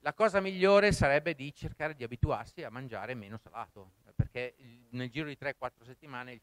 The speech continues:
il, il sapore, cioè la lingua, il, il palato si abituano. Tutti quei tentativi lì di, di sostituirli, c'è il Novo Sal, perché metto-, me-, mettono dentro invece che,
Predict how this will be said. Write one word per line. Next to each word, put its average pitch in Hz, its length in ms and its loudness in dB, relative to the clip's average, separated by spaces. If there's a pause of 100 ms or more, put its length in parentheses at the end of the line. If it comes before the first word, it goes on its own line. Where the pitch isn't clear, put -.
(120)
il, 107 180 -20
il 98 680 -20
sapore, 120 500 -16 (380)
cioè 113 120 -14
la 117 80 -10
lingua, 123 460 -6
il, 113 240 -20
il 107 260 -20
palato 127 340 -2
si - 100 -20
abituano. 110 420 -16 (1120)
Tutti 247 200 -14
quei 202 160 -4
tentativi 180 560 -6
lì 131 300 -6
di, 131 160 -16
di 123 120 -16
sostituirli, 143 760 -12
c'è 123 140 -10
il 117 60 -10
Novo 127 200 -16
Sal, 135 500 -4
perché 135 180 -14
metto-, 139 320 -14
me-, 139 320 -20
mettono 135 560 -20
dentro 135 280 -14
invece 127 260 -20
che, 120 140 -20